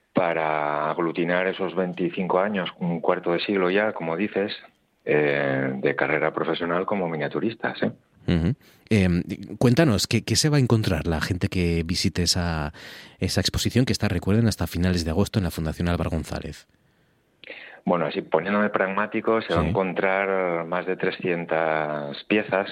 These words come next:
Speaker 1: Creo que, mm, no estoy del todo seguro, pero creo que son como en torno a trescientas veinticuatro, eh, piezas estructuradas en, en distintos bloques temáticos, eh, histórico,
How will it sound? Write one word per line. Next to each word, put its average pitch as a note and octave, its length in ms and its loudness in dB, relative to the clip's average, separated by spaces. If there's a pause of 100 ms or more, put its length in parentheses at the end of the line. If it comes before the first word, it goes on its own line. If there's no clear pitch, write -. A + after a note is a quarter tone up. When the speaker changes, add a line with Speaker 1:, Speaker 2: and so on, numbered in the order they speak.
Speaker 1:
Creo F2 200 2
que, F2+ 180 4
mm, D2+ 800 -2
no E2+ 80 4
estoy - 240 0
del F#2+ 160 2
todo F#2 140 2
seguro, F2+ 260 -2
pero E2+ 160 0
creo E2+ 160 -2
que F2 60 -4
son F2+ 140 -4
como E2+ 320 -2 (180)
en C2+ 340 -4
torno D2+ 240 2
a D2+ 60 -4
trescientas F2 440 -2
veinticuatro, E2+ 840 0 (420)
eh, F2 220 2
piezas A2 480 0 (1040)
estructuradas G2 1000 2
en, F#2 960 -6
en F2+ 300 -2
distintos G2 640 -2
bloques G2 300 0
temáticos, A#2 760 2 (240)
eh, D#2 340 0
histórico, G2 920 2